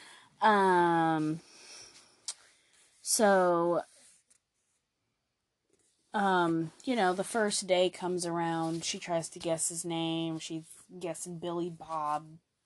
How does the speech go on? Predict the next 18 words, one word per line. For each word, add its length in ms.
Martin, 880
uh, 500
Andrew, 920
all 320
these 220
names, 440
right? 360
Fails. 720
Second 440
day 180
comes 320
around, 560
you 140
know, 540
we've 180
got 440
Michael, 840
uh, 460